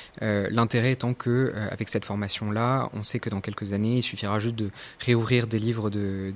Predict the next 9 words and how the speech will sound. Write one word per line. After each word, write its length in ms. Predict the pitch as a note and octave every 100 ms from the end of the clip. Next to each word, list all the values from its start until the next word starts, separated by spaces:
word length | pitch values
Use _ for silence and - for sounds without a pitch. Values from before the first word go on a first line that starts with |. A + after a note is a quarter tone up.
| G#2+
de 120 | G#2 G2+ G#2+ F#2+ F#2
spécialisation 720 | F#2 - G#2 G#2+ G#2+ G#2 - A#2+
dans 240 | A#2+ F#2+
certains 420 | - G#2 - A2+
des 140 | G#2 G2
sujets 280 | - G#2
qu'on 160 | G#2 G2+
a 40 |
abordés 400 | F#2+ G2+ G2 B2